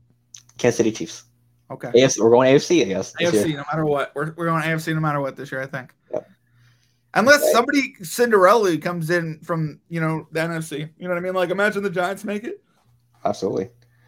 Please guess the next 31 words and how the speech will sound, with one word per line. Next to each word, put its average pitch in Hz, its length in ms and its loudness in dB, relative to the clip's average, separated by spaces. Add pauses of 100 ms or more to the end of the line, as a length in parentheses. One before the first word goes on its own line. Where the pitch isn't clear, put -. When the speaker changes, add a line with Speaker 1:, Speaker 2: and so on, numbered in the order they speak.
(500)
Speaker 1:
Okay. 110 300 -2 (380)
And 123 260 4
now 127 220 6
we're 123 180 4
gonna 131 160 0
do 131 440 2
a 107 100 0
quick - 260 -2
award 135 300 6
winners, 156 280 0
and 110 80 -4
then 113 80 0
we'll 113 100 0
go, 117 220 6
uh, 110 100 2 (200)
we'll 123 120 2
go 139 240 2
through 127 160 4
our 117 40 6
quick 151 220 0
season 127 240 -2
bets. 98 380 0
So, 113 280 2 (400)
um, 127 560 8 (380)
we're 139 100 -2
gonna 160 140 2
go 151 160 6
Coach 185 300 0
of 151 60 0
the 127 80 0
Year. 101 220 -2